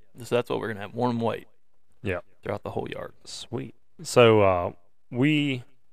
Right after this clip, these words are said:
Speaker 2: I actually came home, and Kara had most of the Christmas stuff out already. We hadn't put up our tree yet, um, but we had most of our Christmas stuff up for Thanksgiving. And then, uh,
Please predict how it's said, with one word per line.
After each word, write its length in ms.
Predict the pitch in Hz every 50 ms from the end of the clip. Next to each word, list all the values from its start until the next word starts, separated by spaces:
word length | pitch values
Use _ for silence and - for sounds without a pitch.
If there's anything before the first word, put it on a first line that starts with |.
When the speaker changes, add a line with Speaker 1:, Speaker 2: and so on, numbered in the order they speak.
| - - -
Speaker 2:
I 100 | 113 110
actually 340 | 117 147 156 - - 107 95
came 260 | - - - 95 90
home, 500 | 80 - 101 104 101 92 90 87 87 82 - - - - - - -
and 360 | 104 98 92 87 87 87 87
Kara 320 | - - 107 104 98 92 90
had 340 | 90 95 92 90 85 90 92 - - -
most 420 | 113 101 101 107 107 113 - -
of 60 | 101
the 80 | 95 95
Christmas 400 | - - 98 92 - - 95 -
stuff 240 | - - 95 87 -
out 180 | 95 90 92 95
already. 400 | 95 90 87 85 87 92 98 95
We 180 | 92 95 90
hadn't 280 | 85 101 104 95 90 85
put 140 | - 101 98
up 120 | 90 87 -
our 80 | 92 87
tree 280 | - - 101 95 92
yet, 200 | 90 85 85 - - - - - - - - - - - - - -
um, 640 | - 98 92 90 87 85 85 82 85 85 85 92 - - - - - - - -
but 220 | 104 98 101 101
we 140 | 98 98 95
had 300 | 101 104 98 92 95 107 - - - -
most 300 | 123 107 104 107 101 -
of 80 | -
our 100 | 101 92
Christmas 380 | - - 107 95 - - 90 -
stuff 280 | - - 104 92 - 101
up 140 | 95 98 -
for 340 | - 101 90 92 90 85 - - - - - - - - - -
Thanksgiving. 560 | 98 95 92 - - - 101 87 90 90 87 - - - - - - - - - - - -
And 140 | - 95 95
then, 320 | 95 92 92 92 90 90 87
uh, 340 | 85 85 85 85 85 90